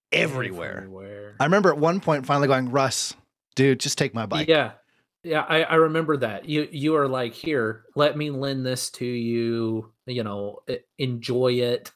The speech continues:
Speaker 2: <laughs>
Speaker 1: Yeah.
Speaker 2: Like, at least have a
Speaker 1: Enjoy
Speaker 2: good
Speaker 1: this
Speaker 2: ride.
Speaker 1: hill.
Speaker 2: And it, it was fun. Like, going downhill was fine. It was trying to go uphill.
Speaker 1: Oh, yeah,
Speaker 2: Tr-, and
Speaker 1: 'cause you're
Speaker 2: trying to
Speaker 1: fighting
Speaker 2: go
Speaker 1: everything.
Speaker 2: over
Speaker 1: Mm-hmm.
Speaker 2: those rocks as you're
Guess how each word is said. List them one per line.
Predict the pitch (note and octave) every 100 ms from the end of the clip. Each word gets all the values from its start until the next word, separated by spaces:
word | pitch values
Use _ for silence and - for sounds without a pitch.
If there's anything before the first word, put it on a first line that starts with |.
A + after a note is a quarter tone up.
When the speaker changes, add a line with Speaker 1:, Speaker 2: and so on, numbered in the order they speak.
| -
Speaker 2:
<laughs> | C3 _ -
Speaker 1:
Yeah. | D#3+ B2+ E2+
Speaker 2:
Like, | - C#3+ G3 -
at | F#3 F#3
least | E3+ E3 -
have | F3+
a |
Speaker 1:
Enjoy | F3+
Speaker 2:
good | -
Speaker 1:
this | G#2+
Speaker 2:
ride. | C3+
Speaker 1:
hill. | A2+ F#2 - - _ _ _ _ _ _
Speaker 2:
And | B3 -
it, | C4 C#4 -
it | C4+ D4
was | D4+ C#4+ -
fun. | - G#3+ B2 G#2+ -
Like, | F3+ E3 C3+
going | E4 F3+
downhill | C#3 C#3 B2+ G2+
was | G2+ -
fine. | A2 F2 E2 -
It |
was | F#3+ -
trying | - G#3+ C4
to |
go | C#4+ A#2 -
uphill. | D#3 - A#2 F2 - _ _ _ _ _ _ _ _ - -
Speaker 1:
Oh, | F3
yeah, | F#3+
Speaker 2:
Tr-, |
and |
Speaker 1:
'cause | F3+ D3+ F3+
you're |
Speaker 2:
trying | F3+
to |
Speaker 1:
fighting | F3 E3+ C3+
Speaker 2:
go | D#3+
Speaker 1:
everything. | D#3 D3+ C#3+ B2+ G#2+
Speaker 2:
over | C#3+ D#3 D3+ C#3
Speaker 1:
Mm-hmm. | C3+ C3+ B2+ -
Speaker 2:
those | D3+ C#3+ C#3 B2+ A#2 B2
rocks | A#2 A2 C3+ D#3 D3 B2 - -
as | C#3 B2
you're | C3+ B2